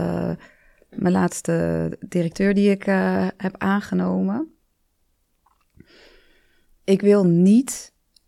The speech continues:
omringd zijn met ja-knikkers. Dus ik heb er ge-, ik vind, ik wil het gewoon niet.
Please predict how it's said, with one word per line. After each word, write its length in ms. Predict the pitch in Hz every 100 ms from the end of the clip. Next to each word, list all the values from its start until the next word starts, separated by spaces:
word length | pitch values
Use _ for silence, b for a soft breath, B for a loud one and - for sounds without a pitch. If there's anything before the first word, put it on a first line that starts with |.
| _ -
omringd 440 | 185 180 196 214
zijn 360 | - 190 - 95
met 160 | 165
ja-knikkers. 1120 | 160 170 175 - - - - - - - - - _ _ _ _ _ _ _ _ _ _ - _
Dus 140 | 180
ik 80 | 190
heb 160 | 214 208
er 60 |
ge-, 120 | 202 -
ik 140 | 196
vind, 320 | - 240 233
ik 100 | 190
wil 120 | 208 240
het 120 | 208
gewoon 280 | - 147 143
niet. 440 | 139 - -